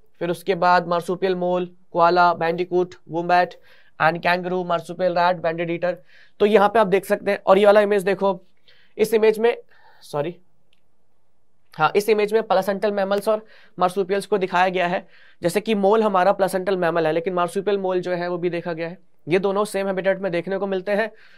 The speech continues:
but दोनों का अगर ओरिजिन देखा जाए तो it is different। प्लेसेंटल मैमल जो बेबी है उसको अपनी बॉडी के अंदर ही मतलब फीड वीड करता है,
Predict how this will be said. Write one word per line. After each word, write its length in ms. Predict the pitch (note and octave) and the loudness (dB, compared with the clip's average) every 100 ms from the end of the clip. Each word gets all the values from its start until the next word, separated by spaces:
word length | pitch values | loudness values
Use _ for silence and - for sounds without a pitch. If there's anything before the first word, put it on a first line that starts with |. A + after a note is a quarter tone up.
| - - | -20 0
but 240 | F3+ G#3+ - | 2 2 -8
दोनों 400 | C#3+ C3 E3 G3+ | -14 -2 0 0
का 320 | G#3 F3 F3+ G#3 - - - | 0 0 0 -2 -12 -20 -6
अगर 240 | D#3 G3 | -2 0
ओरिजिन 340 | F#3 E3+ G3 F#3 | 0 -2 -4 -4
देखा 240 | E3+ F#3 | -4 -4
जाए 180 | E3+ F#3+ | -2 -2
तो 120 | G3 | 0
it 80 | A3 | -2
is 120 | F#3+ | 0
different। 420 | B3+ - G#3+ C3 - - - - - - - - - - | -2 0 -2 -2 -8 -20 -20 -20 -20 -20 -20 -20 -16 4
प्लेसेंटल 420 | F3 F3+ G3+ A3+ | 6 6 2 2
मैमल 260 | A3 G3+ G#3 | 2 2 0
जो 140 | G#3 | 0
बेबी 300 | F#3 F3 G3+ | 0 0 0
है 80 | G3+ | -2
उसको 200 | G3+ G3 | -2 -6
अपनी 160 | G3 | -4
बॉडी 280 | F#3+ E3 F3 | 0 0 0
के 80 | F#3+ | -2
अंदर 180 | F#3 F#3+ | -2 -2
ही 80 | F#3+ | -4
मतलब 260 | F3 F3+ | -2 -4
फीड 220 | F#3 F3 | -4 -6
वीड 140 | F3 F3+ | -6 -2
करता 280 | F#3 F3 F#3 | -4 0 0
है, 200 | F3+ | 0